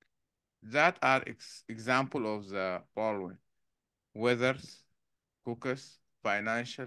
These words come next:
money, apps, games, maps, fitness، health. البرنامج ده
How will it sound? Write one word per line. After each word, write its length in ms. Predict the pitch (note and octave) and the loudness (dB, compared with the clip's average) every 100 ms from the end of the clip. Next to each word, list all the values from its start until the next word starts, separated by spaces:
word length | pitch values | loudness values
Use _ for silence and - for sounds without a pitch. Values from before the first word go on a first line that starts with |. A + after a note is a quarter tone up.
| C#3 | -12
money, 480 | F#2+ G#2+ A2+ A#2 C3 _ _ _ - | -12 -6 -4 -4 -6 _ _ _ -2
apps, 420 | A2 A#2+ B2 - - _ G2+ | 2 2 0 -14 -20 _ -10
games, 580 | G2 A2+ A#2 A#2 A#2 - _ _ _ | 0 2 2 0 -4 -14 _ _ _
maps, 680 | G2 G#2+ A2 A2 - - - _ _ _ _ _ _ B2 | -8 0 2 2 0 -10 -20 _ _ _ _ _ _ -2
fitness، 560 | A#2+ A#2+ A2 A2+ - _ A#2+ | 0 -2 -4 -6 -14 _ 0
health. 480 | A2+ A2+ - - - - _ _ _ _ _ _ - - _ - _ _ - - _ _ _ _ - _ - - _ _ _ _ _ _ _ _ _ _ _ _ _ _ _ _ _ _ _ _ _ _ _ _ _ | 0 0 -8 -20 -20 -20 _ _ _ _ _ _ -20 -20 _ -20 _ _ -20 -20 _ _ _ _ -20 _ -18 -18 _ _ _ _ _ _ _ _ _ _ _ _ _ _ _ _ _ _ _ _ _ _ _ _ _
البرنامج 560 | A#2 B2+ B2+ G#3 G3+ F3+ | -10 -10 -6 -4 -4 -4
ده 300 | F3 G3+ | -4 -6